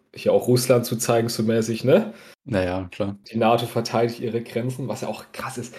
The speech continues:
Speaker 1: Stell dir mal vor, jetzt so ein bisschen zu einem Land wie, wie Litauen oder so, ne, die baltischen Staaten oben.
Speaker 2: Ja.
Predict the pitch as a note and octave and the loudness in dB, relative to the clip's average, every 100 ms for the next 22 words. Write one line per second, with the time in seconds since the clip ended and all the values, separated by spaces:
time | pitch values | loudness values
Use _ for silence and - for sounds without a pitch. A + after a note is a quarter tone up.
0 | - - - B2 C3 A2 - A#2 C3 - | -20 -18 -12 -6 0 0 0 -2 -2 -2
1 | A2 A#2 A#2+ A2+ G#2+ G#2 G#2 A2 C3+ C3+ | -6 -6 -6 -8 -6 -4 0 0 0 -4
2 | A#2+ A2+ A2 G#2+ G#2+ A#2+ D3+ C#3+ C3+ C#3 | -4 0 -2 -2 -2 0 -2 -2 -2 -4
3 | - B2 A2 A2 G#2+ - - - G2+ C#3+ | -4 -4 -2 -2 0 -2 -4 -4 0 0
4 | A#2 G#2+ G2+ B2+ - _ _ - A2+ G#2 | -2 -6 -6 -8 -12 _ _ -2 2 2
5 | G#2 | -2